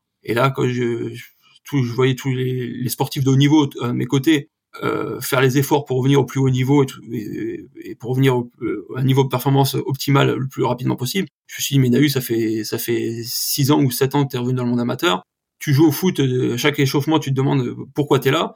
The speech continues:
Voilà, pour t'arrondir les fins de mois et, euh, voilà, ou pour justifier parce qu'on t'a embauché. Mais c'est plus ça que tu veux, euh, voilà. Donc j'ai coaché, j'ai coaché, c'était super intéressant. J'ai coaché jusqu'au niveau national des jeunes aussi.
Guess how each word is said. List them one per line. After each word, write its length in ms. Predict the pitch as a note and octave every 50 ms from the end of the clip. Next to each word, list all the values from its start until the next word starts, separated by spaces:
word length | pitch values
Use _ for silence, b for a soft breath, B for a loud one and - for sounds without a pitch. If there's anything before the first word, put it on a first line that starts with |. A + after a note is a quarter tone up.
| _ -
Voilà, 160 | B2 A#2 A#2
pour 120 | - - B2
t'arrondir 320 | B2 B2+ C3+ C3 C3 C3
les 100 | B2+ B2
fins 180 | B2+ C3 C3 B2+
de 40 |
mois 340 | C3 C3+ C#3+ C#3+ C3+ B2+ A#2+ A#2
et, 80 | A#2
euh, 100 | A2+ A#2+
voilà, 320 | A2+ B2 D3 E3 D#3 C3 B2
ou 100 | A#2+ C3 C3+ -
pour 140 | - C#3 C3
justifier 400 | A#2+ C3 C3 - D3 - - D3
parce 160 | - C3 -
qu'on 100 | - B2
t'a 80 | B2 B2
embauché. 460 | A#2+ A#2+ B2 C3 - E3 E3 D#3+ - _ _ _
Mais 120 | - C#3+ C#3
c'est 160 | C3+ - D3
plus 120 | - -
ça 120 | - D#3+ C#3
que 40 | -
tu 140 | - B2+
veux, 80 | B2+ D#3
euh, 1080 | F3 F3+ F#3 F3+ F3+ F3+ F3 E3+ D#3+ D3+ C#3+ B2+ B2 A#2+ A#2+ A#2 A2+ A#2 G#2+ G#2 G2 G2 F#2+ -
voilà. 220 | C3+ C#3+ - - -
Donc 140 | - C3+ C3+
j'ai 140 | B2+ D#3+ D3
coaché, 380 | - D#3+ D3 - F3 A#3+ D4+ C#4+ F3+
j'ai 160 | C3+ C#3+ C#3
coaché, 480 | D3 C#3 - - - D3+ D3+ C#3+ C3
c'était 200 | C3+ - - -
super 240 | B2+ - C#3 C3+ C3
intéressant. 360 | B2+ B2 A#2 A#2+ B2+ D#3 F3
J'ai 100 | F3+ F#3+
coaché 220 | F#3+ - C#3+ - D3+
jusqu'au 200 | C3 - - C#3
niveau 200 | C3+ C3 D3 C#3+
national 400 | D3 C#3 - - C#3 C#3 C#3 B2+
des 100 | C3+ C3+
jeunes 180 | C3 C3+ C3
aussi. 260 | A#2+ A2 - - A3+